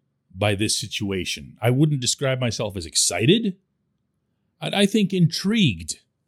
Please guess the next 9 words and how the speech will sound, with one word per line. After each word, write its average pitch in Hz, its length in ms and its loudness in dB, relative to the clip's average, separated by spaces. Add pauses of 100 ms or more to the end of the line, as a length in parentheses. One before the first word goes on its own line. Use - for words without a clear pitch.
(680)
is 123 220 2
a, 117 260 0
is 110 120 -6
a 120 60 -2
better 127 320 0
way 113 220 -2
to 101 80 -2
put 90 240 -10
it. - 200 -20